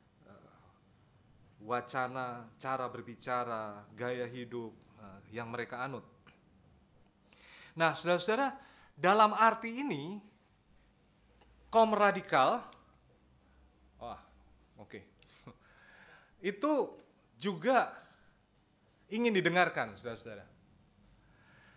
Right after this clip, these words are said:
Meskipun mereka mengeksklusi diri dari komunitas normal, mereka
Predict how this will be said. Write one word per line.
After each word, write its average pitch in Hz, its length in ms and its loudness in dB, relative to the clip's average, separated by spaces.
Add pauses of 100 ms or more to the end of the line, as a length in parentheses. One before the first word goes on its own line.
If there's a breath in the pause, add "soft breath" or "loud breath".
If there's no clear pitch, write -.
(160 soft breath)
Meskipun 240 520 4
mereka 202 480 4
mengeksklusi 208 920 -2
diri 180 480 -4 (2000)
dari 147 440 -4 (280)
komunitas 156 560 -2
normal, 139 480 -4 (2000 soft breath)
mereka 220 720 0